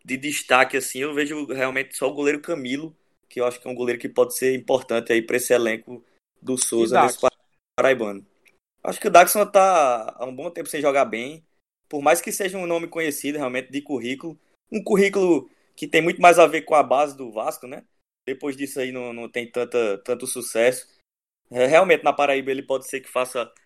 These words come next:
Speaker 1: algum estrago, seria bem interessante, até pra carreira dele, que é um jovem ainda. É, não é tão jovem, mas, enfim, não teve grandes, é, temporadas.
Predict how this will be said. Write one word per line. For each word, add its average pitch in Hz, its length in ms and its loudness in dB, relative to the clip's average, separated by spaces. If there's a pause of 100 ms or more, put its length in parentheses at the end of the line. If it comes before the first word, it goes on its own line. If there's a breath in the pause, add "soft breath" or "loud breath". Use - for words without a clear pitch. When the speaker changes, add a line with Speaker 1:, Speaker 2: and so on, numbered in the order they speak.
(140)
Speaker 1:
algum 120 260 -6
estrago, 123 460 -2
seria 147 260 -4
bem 147 160 -6
interessante, 135 560 -4
até 135 160 -4
pra 151 160 -4
carreira 135 300 0
dele, 123 220 -6
que - 100 -14
é 127 60 -8
um 117 80 -12
jovem 117 360 -10
ainda. 110 220 -14 (500)
É, 98 520 -6
não 110 120 -8
é 127 80 2
tão 139 280 -2
jovem, 127 280 0
mas, 127 220 0
enfim, 110 320 -10 (300)
não 123 100 -14
teve 131 300 0
grandes, 123 580 -6 (540 soft breath)
é, 104 720 2
temporadas. 120 760 0